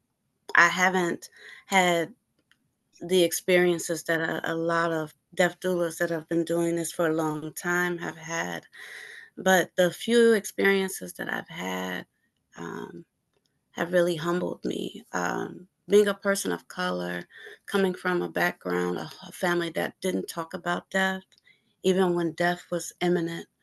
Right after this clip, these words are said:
or death was happening, it was just something that we dealt with, we pushed through, and we move on.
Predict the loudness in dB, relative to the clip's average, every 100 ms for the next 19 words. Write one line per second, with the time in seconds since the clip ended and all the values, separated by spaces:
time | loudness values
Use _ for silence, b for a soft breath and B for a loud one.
0 | b b b -4 0 0 -2 -2 -2 -2
1 | -6 -2 -2 -2 -6 -4 -8 -12 -20 b
2 | b b b 0 0 2 0 0 -2 0
3 | 0 0 0 0 2 2 2 2 2 2
4 | 0 -4 _ _ _ _ _ _ _ _
5 | _ 0 0 4 4 4 0 -2 -2 -6
6 | -2 -2 -2 -4 -4 -4 -2 -2 -4 -10
7 | b b b b 2 2 4 2 2 0
8 | 0 -2 -2 -6 -8